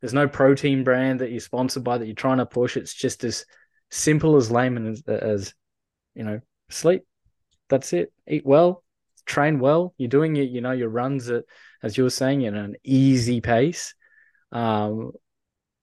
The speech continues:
and I think a lot of people now, you know, they see the Nick Bare on Instagram, the, the social media age of running, you know, they have to push themselves every, every single run. And I fell into that category at one point.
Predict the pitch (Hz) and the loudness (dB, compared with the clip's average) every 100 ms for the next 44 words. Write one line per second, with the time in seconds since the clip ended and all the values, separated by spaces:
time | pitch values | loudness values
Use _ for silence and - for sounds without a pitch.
0 | - 127 123 151 135 120 120 117 123 113 | -6 -2 0 2 4 4 2 2 -2 -2
1 | 110 117 107 98 101 104 - 104 101 98 | -4 -4 -6 -8 -6 -6 -2 -2 -2 -6
2 | _ _ - 107 107 - 98 95 98 98 | _ _ -10 -4 -4 -4 -6 -4 -4 -6
3 | 98 104 95 - 101 98 92 92 101 104 | -8 -10 -12 -12 -12 -14 -14 -14 -12 -10
4 | 104 - 107 - 107 101 104 101 104 104 | -8 -4 -4 -4 -6 -4 -2 0 0 0
5 | 104 101 104 104 104 - - - _ _ | -2 -4 -4 -4 -8 -12 -20 -20 _ _
6 | - 104 98 110 117 - - 113 - 110 | -10 -4 -2 0 0 -2 -8 -10 -6 -6
7 | - 107 - - 104 107 104 107 101 101 | 0 0 0 0 0 0 -2 -2 -2 -6
8 | - 104 107 98 95 107 101 - 98 98 | -8 -6 -4 -4 -6 -8 -10 -8 -8 -2
9 | 110 110 113 120 - - 104 101 104 - | 0 0 0 0 -2 -2 -4 0 -2 -2
10 | 98 104 - 101 127 | -6 -8 -10 -10 -10